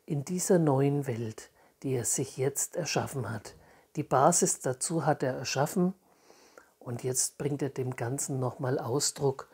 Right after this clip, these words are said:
und schießt seinen Pfeil ab und entdeckt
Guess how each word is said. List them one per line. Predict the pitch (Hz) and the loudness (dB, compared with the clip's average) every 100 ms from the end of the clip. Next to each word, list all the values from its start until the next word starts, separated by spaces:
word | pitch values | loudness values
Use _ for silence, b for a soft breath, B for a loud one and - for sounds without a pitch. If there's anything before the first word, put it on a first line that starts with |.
| B B B B | B B B B
und | - 113 104 | -12 -8 -6
schießt | - 151 170 - | -4 -2 -2 -2
seinen | - 117 117 113 113 | -2 -4 -6 -8 -10
Pfeil | - 120 104 127 | -10 -6 -4 -4
ab | 151 117 - - b b b b b b b b _ _ _ _ _ _ _ _ _ _ _ _ | -6 -8 -10 -16 b b b b b b b b _ _ _ _ _ _ _ _ _ _ _ _
und | - 139 - | -6 -6 -6
entdeckt | 113 110 123 135 _ - | -10 -6 -4 -4 _ -20